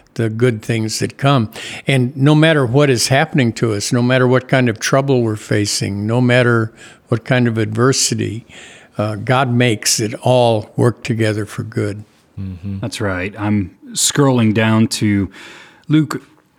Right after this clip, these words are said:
Speaker 3: chapter twelve, and Peter is asking Jesus, "Lord, are you telling this parable for us or, or for all?" And, uh, he goes on to say,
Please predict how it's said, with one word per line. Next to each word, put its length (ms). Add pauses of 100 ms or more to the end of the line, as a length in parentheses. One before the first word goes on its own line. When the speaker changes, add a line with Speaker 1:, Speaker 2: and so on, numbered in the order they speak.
(140)
Speaker 3:
chapter 300
twelve, 480
and 220 (160)
Peter 520 (180)
is 160
asking 680
Jesus, 420
"Lord, 240
are 200
you 180
telling 340
this 140
parable 400
for 220
us 360
or, 200
or 60
for 240
all?" 360 (460)
And, 320
uh, 260
he 180
goes 240
on 160
to 100
say, 540